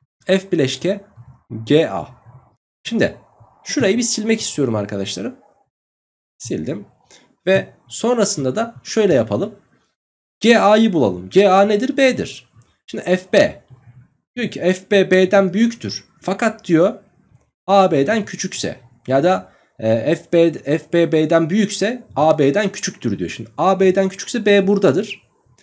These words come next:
Ki gerçekten B'yi ben yukarı taşıdığım zaman F B nerede çıkıyor? B'den büyük bir yerde çıkıyor. Bakın F B B'den büyükse demek ki B A'dan da büyük oluyor.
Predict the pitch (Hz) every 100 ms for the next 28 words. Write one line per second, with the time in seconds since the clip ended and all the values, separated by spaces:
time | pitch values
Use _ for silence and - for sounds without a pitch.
0 | _ _ - 185 180 214 208 147 160 214
1 | 202 123 151 175 180 175 180 175 - 180
2 | 175 180 175 202 190 139 151 226 - 143
3 | 156 - 180 180 196 185 170 147 - 175
4 | 220 196 165 160 208 208 185 196 - 151
5 | 120 107 98 - 98 117 117 226 - _
6 | _ _ - 143 139 139 113 113 123 120
7 | 104 92 127 233 - 247 233 _ _ -
8 | - _ _ _ _ _ - 127 113 120
9 | 151 143 92 90 101 104 240 208 190 117
10 | 95 82